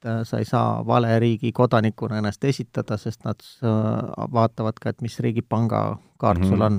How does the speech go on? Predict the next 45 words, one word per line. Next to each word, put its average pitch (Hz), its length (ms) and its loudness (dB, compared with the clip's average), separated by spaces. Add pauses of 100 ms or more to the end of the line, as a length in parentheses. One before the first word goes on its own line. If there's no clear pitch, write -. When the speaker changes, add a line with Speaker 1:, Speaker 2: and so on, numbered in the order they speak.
(380)
Speaker 2:
Mhm. 98 240 -2 (400)
Speaker 1:
Ehk 107 100 -12
kui 120 100 -10
sa - 120 -6
tahad 113 160 -2
usa 127 180 4
poes 117 240 -2
kontot 175 400 2
teha 120 200 2
ja 113 340 0
hakkad 120 320 -2
lehvitama 117 440 2
seal 113 160 -4
oma 107 180 -2
Eesti 110 600 -4
Swedbanka 113 600 0
kaardiga, 113 460 0
siis 104 200 -8
öeldakse, 110 400 -4
et - 240 -10
Speaker 2:
Laku 90 220 -2
panni. 80 400 -2 (180)
Speaker 1:
laku 143 240 -4
panni, 110 320 0
jah. 117 140 0 (580)
Speaker 2:
Siis, 110 440 6
äh, 101 180 10 (180)
järgmine 127 340 6
teema, 90 340 6 (520)
äh, 85 260 6
mis, 85 380 0
äh, 85 260 4 (260)
oli 95 200 4
ka 107 140 6
siukene 82 360 0
päris 78 200 -2
populaarne, 82 560 2 (320)
millel 82 180 2
oleks 82 220 4
Speaker 1:
Nii. 113 40 4
Speaker 2:
ise 95 140 2
oodanud 82 300 2
võib-olla 85 200 0
suuremat 98 340 2
populaarsust, 76 640 -2